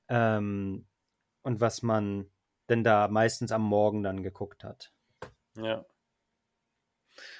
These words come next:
Speaker 2: Ja, also deine Top drei, also sozusagen, ähm, die, äh, was hast du gesagt?
Speaker 1: Batman,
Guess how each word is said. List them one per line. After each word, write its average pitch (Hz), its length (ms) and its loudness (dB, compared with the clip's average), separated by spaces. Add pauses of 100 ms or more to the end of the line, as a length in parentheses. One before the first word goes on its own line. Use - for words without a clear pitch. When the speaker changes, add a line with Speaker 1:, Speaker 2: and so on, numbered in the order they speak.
(680)
Speaker 2:
Ja, 139 160 12
also 110 360 6
deine 120 320 2
Top - 220 -8
drei, 107 580 4 (360)
also 110 240 -2
sozusagen, 101 1040 -4 (400)
ähm, 92 720 -8 (840)
die, 90 840 -8 (600)
äh, 101 460 -8
was 101 140 -6
hast 117 200 -8
du 131 40 -4
gesagt? 117 500 -4
Speaker 1:
Batman, 185 580 6